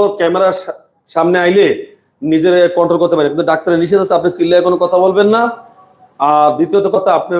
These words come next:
আপনার প্রেশারই কমাইয়া দেন। টেনশন কমায় দেন। কিন্তু তারপরও কি করার, যাতে আপনারা সবাই আমার ভালোবাসেন। আপনাদের ভালোবাসার জায়গার থেকে ঘরে বসে থাকতে পারি না, ক্যামেরার সামনে না আইসা কি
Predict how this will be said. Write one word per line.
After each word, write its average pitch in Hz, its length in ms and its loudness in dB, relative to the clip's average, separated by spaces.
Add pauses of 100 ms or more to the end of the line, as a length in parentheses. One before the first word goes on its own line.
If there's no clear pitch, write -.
আপনার 160 280 -2
প্রেশারই 160 400 0
কমাইয়া 151 280 0
দেন। 104 180 -4 (600)
টেনশন 170 320 2
কমায় 165 240 2
দেন। 131 180 -2
কিন্তু 208 180 2 (140)
তারপরও 202 400 0
কি 202 160 -2
করার, 170 240 2 (520)
যাতে 170 380 0 (320)
আপনারা 175 260 -2 (100)
সবাই 165 220 2
আমার 160 240 0
ভালোবাসেন। 160 440 2 (460)
আপনাদের 160 360 0
ভালোবাসার 160 400 0
জায়গার 185 340 2
থেকে 175 160 2 (100)
ঘরে 156 200 0
বসে 156 200 -2
থাকতে 147 240 -8
পারি 160 240 2
না, 107 60 -4 (180)
ক্যামেরার 170 280 -2
সামনে 160 200 0
না 156 120 0
আইসা 180 240 0 (340)
কি 233 100 4